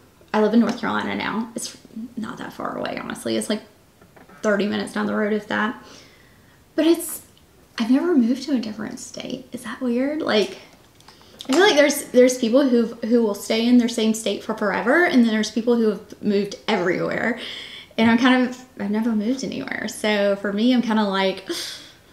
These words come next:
"What do I do? Is it gonna be all good? Is, are we all gonna be fine?" I mean, it's gonna be fine, but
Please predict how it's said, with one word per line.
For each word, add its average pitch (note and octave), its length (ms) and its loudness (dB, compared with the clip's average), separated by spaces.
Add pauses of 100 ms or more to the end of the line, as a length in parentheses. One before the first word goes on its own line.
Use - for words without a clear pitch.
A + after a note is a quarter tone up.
(200)
"What A3+ 100 0
do B3+ 60 8
I C#4+ 100 8
do? B3 100 8
Is A4+ 440 8
it F#4+ 80 4
gonna G4 140 2
be G4 140 4
all G4 180 4
good? G#4 340 6 (120)
Is, - 140 -4
are C#4+ 140 4
we D4+ 140 2
all E4 160 4
gonna E4+ 200 2
be D4 160 0
fine?" D#4 460 -4
I A#3+ 180 2
mean, G3+ 140 2
it's F#3+ 140 -4
gonna G#3+ 140 2
be G#3 120 -6
fine, - 460 -8
but - 280 -2